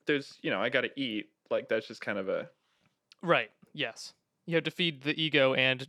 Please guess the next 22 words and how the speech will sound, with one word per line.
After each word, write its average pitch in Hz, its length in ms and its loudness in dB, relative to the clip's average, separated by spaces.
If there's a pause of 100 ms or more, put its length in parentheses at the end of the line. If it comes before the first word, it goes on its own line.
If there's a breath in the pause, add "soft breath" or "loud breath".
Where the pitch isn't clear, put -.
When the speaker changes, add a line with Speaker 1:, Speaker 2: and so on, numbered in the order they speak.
Speaker 2:
just - 320 -2
yourself. 123 360 0 (580 loud breath)
Speaker 1:
Right, 147 360 2
but 147 300 2
I 135 80 4
do 156 260 0
eat 143 320 0
very 127 260 2
healthy, 131 440 -2
so - 180 -4
that 123 220 2
helps 120 320 -4
with 123 100 -6
the 110 80 -4
moral 110 560 2 (120)
superiority 135 680 4
Speaker 2:
Oh, 135 80 4
Speaker 1:
complex, 120 320 2
Speaker 2:
that's - 120 -8
true, 143 200 0
Speaker 1:
right? 107 120 0
Speaker 2:
yeah. 117 260 0